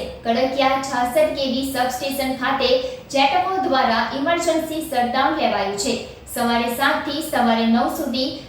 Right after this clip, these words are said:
વીજ કાપ રહેશે. ઇમરજન્સી મેન્ટેનન્સ કરવા વીજ નિગમના જેટકો દ્વારા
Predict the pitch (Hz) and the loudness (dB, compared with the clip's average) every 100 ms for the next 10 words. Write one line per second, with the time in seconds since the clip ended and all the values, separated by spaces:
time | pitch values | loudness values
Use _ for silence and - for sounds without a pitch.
0 | 226 330 403 - 285 247 226 226 220 185 | -4 0 0 0 -2 0 0 -2 -2 -6
1 | - 220 226 254 254 277 277 269 277 262 | -8 -2 2 4 2 2 0 0 -2 -2
2 | 233 226 247 254 254 254 - 208 202 220 | 0 0 2 0 0 -2 -2 -2 0 -2
3 | - - - 226 269 359 359 339 330 302 | -2 -6 -12 -6 -2 0 -2 -2 2 2
4 | 294 247 254 233 262 262 320 359 359 262 | 2 0 0 0 2 2 0 -2 -2 0
5 | 226 208 226 | 0 0 -2